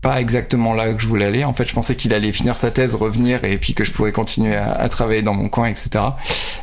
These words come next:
Et du coup, je me suis retrouvé avec, euh, avec ce poids-là sur, euh, sur les épaules. Euh, le début a été, a été relativement, euh, compliqué,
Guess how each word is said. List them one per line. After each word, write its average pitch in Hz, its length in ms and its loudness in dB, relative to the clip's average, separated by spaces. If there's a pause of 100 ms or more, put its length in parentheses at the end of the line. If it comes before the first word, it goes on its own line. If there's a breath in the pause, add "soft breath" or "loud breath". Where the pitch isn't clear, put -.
Et 98 100 2
du 101 100 2
coup, 135 120 -2
je 127 60 2
me 110 80 0
suis - 160 -2
retrouvé 110 320 0
avec, 101 300 0
euh, - 160 0
avec 107 240 0
ce - 100 0
poids-là 113 420 0
sur, 104 320 -2
euh, 101 140 0
sur 104 240 0
les 104 200 0
épaules. 139 300 0 (680 soft breath)
Euh, 92 500 0
le 107 160 0
début 113 240 0
a 131 80 2
été, 113 360 0
a 123 160 -2
été 120 180 0
relativement, 117 760 0
euh, 107 120 -2
compliqué, 120 600 0